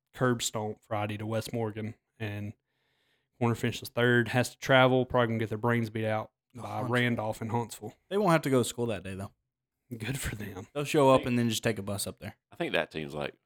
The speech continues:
Speaker 3: five and four on the year or something like that.
Speaker 1: Really?
Speaker 3: Yeah.
Speaker 2: Really?
Speaker 1: S-, so they won their area at, at five and four or six and four.
Speaker 2: Well, then Corner didn't get a bad shake then.
Speaker 3: We'll see.
Speaker 1: We'll see. Yeah,
Speaker 3: Depends
Speaker 1: that's
Speaker 2: We'll
Speaker 3: on
Speaker 2: see.
Speaker 3: who's
Speaker 1: We'll
Speaker 3: in their
Speaker 1: see.
Speaker 3: area.
Speaker 1: Yeah,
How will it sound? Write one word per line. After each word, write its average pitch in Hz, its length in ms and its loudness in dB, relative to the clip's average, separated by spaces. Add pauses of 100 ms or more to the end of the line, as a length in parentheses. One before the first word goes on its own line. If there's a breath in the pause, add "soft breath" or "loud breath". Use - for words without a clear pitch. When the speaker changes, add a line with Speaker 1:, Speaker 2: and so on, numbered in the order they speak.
(120)
Speaker 3:
five 78 200 0
and 71 140 -10
four 69 300 -2
on 67 100 -8
the 67 100 -8
year 69 240 -6
or 69 60 -10
something - 300 -8
like 143 140 -16
that. 73 200 -12
Speaker 1:
Really? 113 320 -6
Speaker 3:
Yeah. - 180 -8
Speaker 2:
Really? 120 480 -2 (160)
Speaker 1:
S-, 165 120 0
so 156 100 10
they 143 160 10
won 170 280 6
their 160 200 4
area 104 380 -4 (100)
at, 120 160 -6 (220)
at 110 200 -8
five 117 220 2
and 113 100 -6
four 113 260 -2
or 110 40 -4
six - 300 -2
and 113 100 -10
four. - 260 -16
Speaker 2:
Well, 165 100 -14
then 175 120 2
Corner 226 260 4
didn't 131 220 6
get 117 120 6
a - 40 0
bad 101 220 0
shake 165 260 2
then. 98 220 -6 (1600)
Speaker 3:
We'll 104 100 -2
see. 127 220 4
Speaker 1:
We'll 123 120 -4
see. 202 200 4
Yeah, 127 260 8
Speaker 3:
Depends - 180 0
Speaker 1:
that's 113 80 -2
Speaker 2:
We'll 151 100 4
Speaker 3:
on 143 60 2
Speaker 2:
see. 123 80 2
Speaker 3:
who's 110 80 -2
Speaker 1:
We'll 139 100 -2
Speaker 3:
in 98 60 -4
their 87 120 0
Speaker 1:
see. - 80 -2
Speaker 3:
area. 123 320 -4
Speaker 1:
Yeah, 123 180 -2